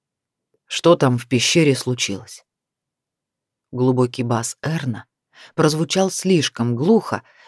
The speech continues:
и с натреснутой хрипотцой, в унисон моим мыслям. Он остался полураздетым, только в штанах, отчего мой взгляд вновь прикипел к нему.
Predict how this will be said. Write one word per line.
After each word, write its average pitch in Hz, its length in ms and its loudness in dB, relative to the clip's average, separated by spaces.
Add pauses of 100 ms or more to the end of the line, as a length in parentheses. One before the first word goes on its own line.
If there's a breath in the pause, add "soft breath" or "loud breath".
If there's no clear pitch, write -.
и 151 120 -6
с 131 140 -6
натреснутой 147 720 -4
хрипотцой, 139 800 -8 (540)
в 175 100 0
унисон 226 420 4
моим 156 300 -2
мыслям. 101 520 -8 (1800)
Он 254 200 6
остался 226 440 0
полураздетым, 208 1000 4
только 147 360 0
в 139 60 -6
штанах, 175 580 -2 (240 loud breath)
отчего 147 440 2
мой 139 140 2
взгляд 160 440 0
вновь 185 420 4
прикипел 143 540 -2
к - 120 -14
нему. 139 300 -6